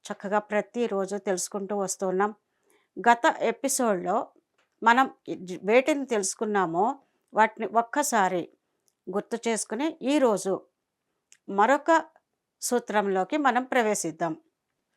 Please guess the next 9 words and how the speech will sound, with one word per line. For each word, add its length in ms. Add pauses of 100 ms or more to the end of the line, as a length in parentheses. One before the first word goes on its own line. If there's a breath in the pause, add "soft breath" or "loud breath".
(300)
గత 120
ఎపిసోడ్లో 960 (420)
మనం 220
చెప్పుకున్నటువంటి 840
సూత్రం 460 (540)
జడత్వానికి 880
గల 100
కారణాలు 600
ఏమిటి 460